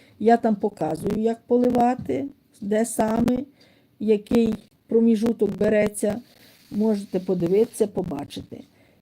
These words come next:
І по тій шкірі поливайте не по шерсті, а суто по шкірі. На день можна п'ять, шість, сім раз, тільки тоді, як вона от впитала все йод зі шкіри, знов поляли, впитався, знов поляли.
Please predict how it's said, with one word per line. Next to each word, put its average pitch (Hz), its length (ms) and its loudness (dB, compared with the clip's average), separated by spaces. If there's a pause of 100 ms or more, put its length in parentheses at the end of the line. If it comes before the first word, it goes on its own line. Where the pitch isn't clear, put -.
(120)
І 349 220 4 (140)
по 247 120 2
тій 240 200 2
шкірі 269 360 0
поливайте 202 600 0
не 208 360 0
по 294 120 2
шерсті, 180 640 -2
а 196 120 -4
суто 233 460 -4
по 226 240 0
шкірі. 160 580 -2 (880)
На 226 180 4
день 277 300 6
можна 240 260 4
п'ять, 269 340 4
шість, 269 360 0
сім 262 260 2
раз, 226 480 2
тільки 214 720 2
тоді, 233 320 2
як 247 240 0
вона 208 300 -2
от 202 200 -6
впитала 311 460 2
все 208 300 0
йод 185 460 -2
зі 180 180 -4
шкіри, 160 520 -4
знов 190 340 -2
поляли, 165 420 -2
впитався, 233 720 0
знов 208 280 -4
поляли. 165 560 -4